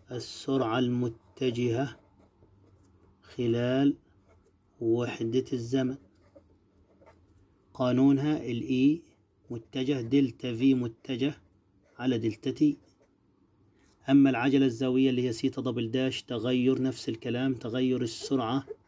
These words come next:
الزاوية خلال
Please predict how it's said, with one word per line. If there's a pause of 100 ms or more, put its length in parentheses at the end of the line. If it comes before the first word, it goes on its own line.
(240)
الزاوية (1200)
خلال